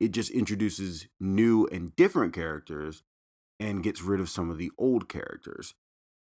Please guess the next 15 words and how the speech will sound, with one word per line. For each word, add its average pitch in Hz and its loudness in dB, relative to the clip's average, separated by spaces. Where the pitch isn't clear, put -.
Maybe 98 0
it 90 -4
rearranges 98 -2
skills 135 2
on 80 -4
characters. 62 -10
Like, 90 -2
maybe 98 2
you 104 4
have 98 0
a 85 0
Hanzo 98 2
that 82 -6
doesn't 95 -4
have 90 -6